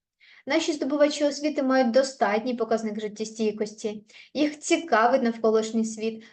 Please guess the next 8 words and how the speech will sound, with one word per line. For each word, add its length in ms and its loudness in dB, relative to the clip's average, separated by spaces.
вони 220 6
мають 460 2
плани 260 2
на 140 -4
своє 340 -4
майбутнє, 720 -4
нормально 500 4
харчуються, 840 -4